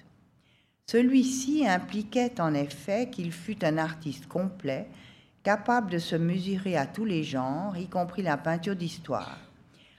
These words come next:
Aussi l'exposition fait-elle une place importante aux compositions à thème mythologique ou allégorique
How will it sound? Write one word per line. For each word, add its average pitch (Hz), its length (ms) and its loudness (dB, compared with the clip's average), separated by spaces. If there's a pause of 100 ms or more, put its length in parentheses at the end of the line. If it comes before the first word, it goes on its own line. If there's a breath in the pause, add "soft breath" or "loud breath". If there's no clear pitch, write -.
(120)
Aussi 233 320 2
l'exposition 202 840 0
fait-elle 190 400 -2
une 170 140 0
place 185 400 0
importante 165 800 -2
aux 156 60 -4
compositions 175 880 -4
à 143 100 4
thème 160 360 0
mythologique 160 760 -2
ou 135 80 0
allégorique 143 720 -2